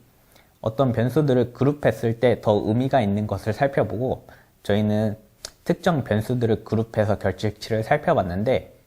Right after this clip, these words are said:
다른 결측치들의 조합에 대해서는 의미가 없었고 로우 전체로 결측치들의 카운트의 개수를 살펴본 결과 화재 발생과 그렇지 않은 경우에 대해서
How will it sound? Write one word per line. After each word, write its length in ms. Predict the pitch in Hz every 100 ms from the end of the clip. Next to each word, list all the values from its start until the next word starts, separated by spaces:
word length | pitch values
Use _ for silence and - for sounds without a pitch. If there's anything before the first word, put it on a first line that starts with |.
| _ _ - _ _
다른 320 | - 123 127
결측치들의 760 | 123 117 - - 151 139 127 120
조합에 420 | 110 120 123 123
대해서는 360 | 113 113 107
의미가 280 | 85 101 104
없었고 680 | 95 - 82 - 117 - - - _
로우 400 | 107 113 131 135
전체로 800 | 120 101 98 - 113 123 104 -
결측치들의 880 | - 104 - 123 - 110 107 107 104 - _ _
카운트의 580 | - 170 180 - 139 -
개수를 400 | 87 - 107 104
살펴본 540 | - 139 165 139 120
결과 440 | 87 82 120 95 - _ _ - _
화재 320 | - 170 170 -
발생과 680 | 98 - 92 95 147 - -
그렇지 300 | 127 127 110
않은 260 | 98 101
경우에 380 | - 101 107 98
대해서 480 | 85 85 - 120